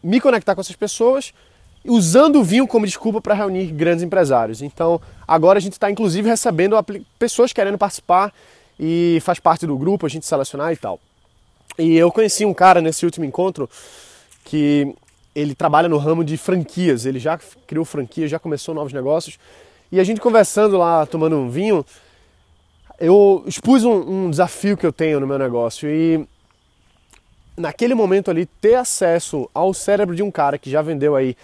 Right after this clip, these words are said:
centenas de franquias, ele vende franquia, me deu uma perspectiva que eu antes não tinha, de forma alguma. Eu não tinha como ter aquela visão de negócio, porque eu nunca vivenciei aquilo ali.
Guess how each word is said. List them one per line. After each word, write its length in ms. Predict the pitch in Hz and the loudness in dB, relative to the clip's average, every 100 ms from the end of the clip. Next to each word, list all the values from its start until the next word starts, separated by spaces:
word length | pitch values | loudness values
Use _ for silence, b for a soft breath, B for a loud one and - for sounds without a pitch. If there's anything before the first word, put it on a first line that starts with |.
| b | b
centenas 840 | - - - 240 226 196 226 233 170 | -14 -6 -2 -2 0 2 2 2 0
de 100 | 170 | -2
franquias, 580 | 160 127 - 170 131 135 | -4 -4 -4 -4 -4 -6
ele 160 | 147 | -10
vende 320 | 117 110 170 | -8 -6 -6
franquia, 460 | - 123 - 156 147 b b b b b b b b _ _ | -8 -14 -8 -8 -8 b b b b b b b b _ _
me 160 | - 220 | -4 0
deu 160 | 185 247 | 4 4
uma 80 | |
perspectiva 440 | 262 247 247 233 233 | 2 -2 -4 -2 -2
que 120 | - | 4
eu 120 | 233 | 6
antes 200 | 214 226 | 6 2
não 160 | 240 277 | -2 -4
tinha, 380 | - 202 202 165 | -4 0 0 0
de 140 | 165 | -4
forma 260 | - 185 196 | -4 -2 -2
alguma. 420 | 175 147 135 120 | -4 -2 -4 -4
Eu 100 | 139 | -8
não 120 | 214 | -8
tinha 220 | - 262 269 | -6 -6 -2
como 180 | 220 | -4
ter 100 | 185 | -2
aquela 240 | 180 175 156 | -2 0 0
visão 640 | 127 165 139 120 151 147 - b b b | -2 -6 -6 0 2 0 -4 b b b
de 120 | 131 | -4
negócio, 540 | 151 135 143 202 - | -2 0 0 0 -2
porque 200 | 190 233 | -12 -6
eu 40 | 262 | -4
nunca 220 | 254 262 | -2 -2
vivenciei 560 | 240 220 247 - 208 220 | -2 -4 -6 0 2 2
aquilo 240 | - 156 | 0 -4
ali. 200 | 117 101 | -4 -6